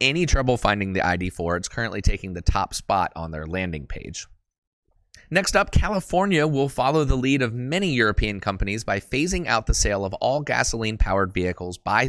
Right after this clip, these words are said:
twenty thirty-five in a bid to lead the U S in reducing greenhouse gas emissions and encouraging the state's drivers to switch to electric cars. Governor Gavin Newsom signed an executive order this past Wednesday that amounts to the most aggressive clean car policy in the United States.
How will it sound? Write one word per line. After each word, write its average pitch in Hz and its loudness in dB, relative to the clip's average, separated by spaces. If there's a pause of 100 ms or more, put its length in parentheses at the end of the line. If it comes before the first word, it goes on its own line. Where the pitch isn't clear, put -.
(140)
twenty 120 -6
thirty-five 101 -2 (360)
in 110 -4
a 104 2
bid 147 0
to 110 6
lead 151 0
the 156 -4
U 147 2
S 104 2
in 90 -6
reducing 107 -2
greenhouse 113 -2
gas 98 2
emissions 98 -4
and 90 -6
encouraging 127 -4
the 107 -6
state's - -2
drivers 90 0
to - -12
switch - -4
to 107 -8
electric 76 -6
cars. - 0 (640)
Governor 175 2
Gavin 135 2
Newsom 123 2
signed 123 0
an 104 -4
executive 127 0
order 104 2
this 90 -2
past - -2
Wednesday 113 0
that 87 -2
amounts 101 -2
to 110 2
the 95 -4
most 127 -2
aggressive 131 -2
clean 160 -8
car 135 0
policy 92 2
in 98 -6
the 90 -6
United 82 -4
States. - -2